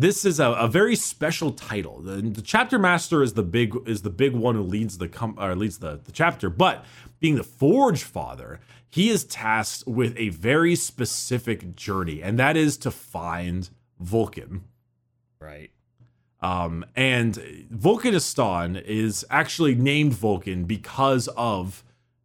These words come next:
Speaker 1: like, to take the name of the greatest of the Salamanders, 'cause he is the Forge Father.
Speaker 2: Right.
Speaker 1: Um,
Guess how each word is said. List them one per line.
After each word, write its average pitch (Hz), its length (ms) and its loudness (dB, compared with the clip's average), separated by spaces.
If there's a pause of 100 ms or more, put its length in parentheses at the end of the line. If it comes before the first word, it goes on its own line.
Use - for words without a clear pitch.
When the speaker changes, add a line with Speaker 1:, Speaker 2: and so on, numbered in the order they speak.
(120)
Speaker 1:
like, 113 260 -2
to 123 80 -4
take 135 280 2
the 117 100 2
name 113 300 2
of 104 280 -2
the 92 80 0
greatest 90 420 -2
of 85 60 -14
the 85 60 -6
Salamanders, 92 600 0
'cause 104 160 -4
he 101 120 -6
is 92 120 -4
the 110 120 -2
Forge 92 480 -2
Father. - 560 -2 (220)
Speaker 2:
Right. 85 280 -10 (460)
Speaker 1:
Um, 85 280 -4